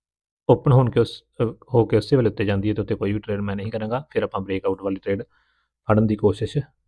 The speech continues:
ਕਰਾਂਗੇ। ਬਾਈ ਚਾਂਸ ਗੈਪ ਡਾਊਨ ਖੁੱਲ੍ਹਦੀ ਆ ਤਾਂ ਫਿਰ ਵੀ ਪਹਿਲਾਂ ਆਪਾਂ ਦੇਖਾਂਗੇ ਕਿ ਇਸ ਸਵਿੰਗ ਹਾਈ ਦੇ ਕੋਲ ਆਸ-, ਆਸ-ਪਾਸ ਆ ਕੇ ਕੀ ਕਰਦੀ ਹੈ, ਠੀਕ ਹੈ। ਬਾਕੀ ਗੈਪ ਡਾਊਨ ਖੁੱਲ੍ਹਣ ਦੇ ਚਾਂਸ ਥੋੜ੍ਹੇ ਜਿਹੇ ਘੱਟ ਲੱਗ ਰਹੇ ਆ,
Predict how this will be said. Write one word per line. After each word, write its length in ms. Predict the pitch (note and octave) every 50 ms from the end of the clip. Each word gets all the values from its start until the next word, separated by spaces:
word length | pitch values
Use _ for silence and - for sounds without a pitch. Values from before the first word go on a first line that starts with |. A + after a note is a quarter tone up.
| _ _
ਕਰਾਂਗੇ। 320 | - G2+ G2 F#2+ F#2 F2+ F2+ - _ _ _ _ _ _ _ _ _ -
ਬਾਈ 160 | A2 A2+ A#2+
ਚਾਂਸ 220 | - C3 B2+ A#2
ਗੈਪ 180 | A2 A2 G#2+ G2
ਡਾਊਨ 200 | G2+ A#2 A#2 G#2+
ਖੁੱਲ੍ਹਦੀ 300 | - A#2 A2+ A2 B2 B2+
ਆ 100 | C3 C3 C3+ _ _ _ _ _ _ _ _ -
ਤਾਂ 240 | G#2+ G2+ G#2 G#2+ B2+ A2+ - _ -
ਫਿਰ 180 | A2 G2+ G#2+
ਵੀ 120 | G#2+ A#2 A2+
ਪਹਿਲਾਂ 300 | - A2 G2+ G2+ G#2+ G#2+
ਆਪਾਂ 260 | G2+ - - G2+ G2+
ਦੇਖਾਂਗੇ 360 | G2+ G#2 G2+ - A2 G#2+ A2+
ਕਿ 120 | A2 G#2+ C3+
ਇਸ 160 | A2 G2+ G2
ਸਵਿੰਗ 240 | - - G#2 G2+ G2+
ਹਾਈ 160 | G#2 G#2+ G#2
ਦੇ 140 | G2+ G#2+ A2
ਕੋਲ 220 | - - G2+ G2
ਆਸ-, 200 | G2 F#2+ - - _ _ _ _ _ _ _ _ -
ਆਸ-ਪਾਸ 420 | B2+ G#2+ - - - G2+ F#2 -
ਆ 100 | F#2+ F#2
ਕੇ 160 | - - A2
ਕੀ 240 | B2+ _ - G#2+ G2+
ਕਰਦੀ 300 | G2+ G2+ F#2 F#2 F#2+ F2+
ਹੈ, 40 | F2+
ਠੀਕ 180 | F2+ A2+ A2 C3
ਹੈ। 120 | C#3 D3 - _ _ _ _ -
ਬਾਕੀ 200 | G#2 G2+ G#2+ G#2
ਗੈਪ 140 | G#2+ G2 G2
ਡਾਊਨ 180 | G2 G#2 G#2+
ਖੁੱਲ੍ਹਣ 220 | - - G#2+ G#2 A2
ਦੇ 80 | A2+
ਚਾਂਸ 220 | G#2 G2+ G2+ F#2+ -
ਥੋੜ੍ਹੇ 240 | - A2+ A#2 A#2+ A#2+
ਜਿਹੇ 160 | A#2+ B2 -
ਘੱਟ 100 | G#2+ -
ਲੱਗ 160 | G#2+ G2 F#2 F#2
ਰਹੇ 180 | F#2+ G2 A2+
ਆ, 40 | C3